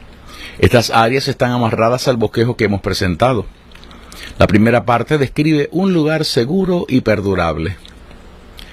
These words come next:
La segunda parte, los versos del tres al trece, describe la confianza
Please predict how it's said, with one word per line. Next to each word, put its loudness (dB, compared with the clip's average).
La 4
segunda 2
parte, 2
los -2
versos 0
del 0
tres 0
al 0
trece, 0
describe 0
la 0
confianza 0